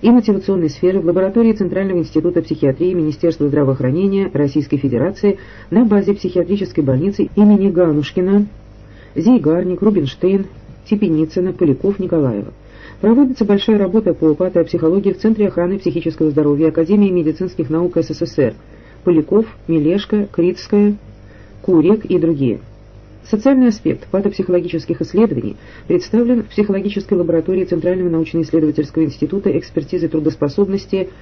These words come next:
и организации труда инвалидов, созданного впервые в мире в С С С Р.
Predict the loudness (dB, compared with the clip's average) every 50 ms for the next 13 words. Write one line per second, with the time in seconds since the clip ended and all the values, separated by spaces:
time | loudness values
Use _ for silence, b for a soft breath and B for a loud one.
0 | B B B 2 2 2 2 2 0 0 0 2 0 0 2 2 2 2 2 2
1 | 2 2 2 2 0 -2 -2 -2 0 0 0 0 0 -2 -4 -8 B B B B
2 | B B B 0 2 4 4 4 4 4 4 2 2 0 0 2 4 4 4 4
3 | 2 2 2 2 2 2 2 2 0 -2 -6 -8 -6 -2 0 0 0 -2